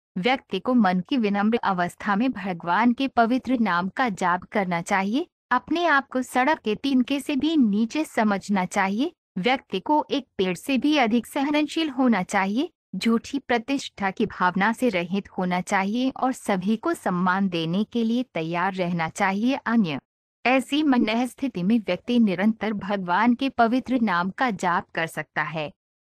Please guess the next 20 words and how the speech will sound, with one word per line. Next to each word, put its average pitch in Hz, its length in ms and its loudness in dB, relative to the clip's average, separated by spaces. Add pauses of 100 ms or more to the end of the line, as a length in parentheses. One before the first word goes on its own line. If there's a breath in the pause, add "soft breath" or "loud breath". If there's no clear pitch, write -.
(140)
जब 277 200 2 (100)
तक 320 220 2
कोई 330 220 0
विनम्र 214 400 0
और 226 260 0
नम्र 220 320 4
नहीं 190 360 0
होता, 190 440 -2 (240)
वह 269 260 0
भगवान 220 580 2
के 294 140 -2
चरण 220 340 0
कमलों 185 380 -2
में 254 180 2
बैठने 208 400 -2
के 240 160 0
योग्य 226 300 2
नहीं 202 320 0
हो 170 160 -10
सकता। 156 520 -6